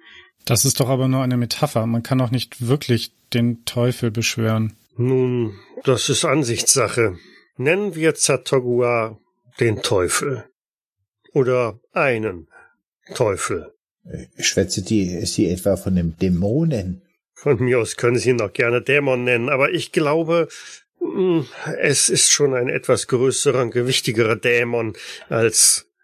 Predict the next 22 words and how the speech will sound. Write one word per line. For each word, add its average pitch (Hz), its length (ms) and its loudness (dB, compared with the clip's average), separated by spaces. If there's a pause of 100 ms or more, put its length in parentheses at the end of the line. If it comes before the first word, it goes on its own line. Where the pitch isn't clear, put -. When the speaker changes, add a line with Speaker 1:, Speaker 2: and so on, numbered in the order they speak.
Speaker 2:
in 113 160 4
Ihren 110 300 0
Köpfen - 440 0
sich 107 160 0
vielleicht 104 440 0
da 110 140 0
eine 101 200 -2
Vorstellung 117 600 -2
geben 101 300 -2
mag. 95 280 -2 (100)
Speaker 1:
Die, 139 140 0 (340)
dann, 127 240 0 (380)
dann 120 200 0
haben, 147 300 0
wurde 156 420 -2
versucht, 143 720 -2
in 131 360 0 (280)
Wien 139 880 -2 (120)
diesen 127 280 0
Teufel 135 360 0
zu - 180 -4
beschwören? 117 640 0